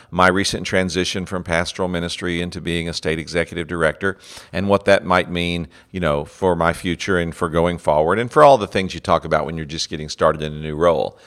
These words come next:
And he said, "Jeff, one of the hardest challenges you will face is not becoming cynical as you learn more and more about the inner workings of ministry leadership, especially in denominational life."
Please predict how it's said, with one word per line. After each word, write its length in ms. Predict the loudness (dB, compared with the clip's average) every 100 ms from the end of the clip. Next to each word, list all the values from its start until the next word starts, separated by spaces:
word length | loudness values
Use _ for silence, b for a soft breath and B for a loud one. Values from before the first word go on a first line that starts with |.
| b b b
And 160 | -6
he 140 | -4 -4
said, 540 | 0 2 2 -2 -10 _ _ _ _
"Jeff, 440 | 0 4 4 2 -12 _ b b b b b b b b -2
one 180 | 2 4
of 60 |
the 80 | 4
hardest 500 | 6 8 8 6 2
challenges 580 | 2 4 4 2 -2 -2
you 100 | -2
will 120 | -2
face 580 | 0 0 0 -4 -10 -10
is 240 | -10 -8
not 500 | 0 4 4 0 -10 _ _ _ _ _ _ _ _ -10
becoming 480 | -10 0 2 2 0
cynical 800 | 0 2 4 2 0 0 -2 -12 _ _ _ -4
as 220 | -2 -2
you 140 | -2
learn 260 | 0 0 0
more 380 | 0 4 4 4
and 140 | 2
more 320 | 0 2 2
about 220 | 2 -2
the 80 | -2
inner 260 | -4 -2 2
workings 560 | 2 2 -2 -10 -8
of 160 | -10 -6
ministry 420 | -4 -4 -6 -6
leadership, 580 | -4 -6 -6 -4 -4 -6
especially 800 | -8 0 2 2 -2 -6 -8 -10
in 80 | -10
denominational 720 | -4 -4 -4 -8 -10 -10 -8
life." 380 | -8 -10 -14